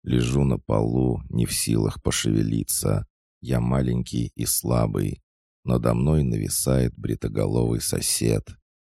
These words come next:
Он старше на два года и гораздо сильнее.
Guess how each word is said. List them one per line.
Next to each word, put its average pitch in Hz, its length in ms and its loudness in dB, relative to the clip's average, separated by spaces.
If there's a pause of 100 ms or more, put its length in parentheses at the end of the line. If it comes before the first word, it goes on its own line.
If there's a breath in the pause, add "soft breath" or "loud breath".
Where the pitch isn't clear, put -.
Он 69 220 2
старше - 540 2
на 58 180 2
два 53 160 -2
года 62 580 4
и 69 120 0
гораздо 58 580 2
сильнее. 53 840 0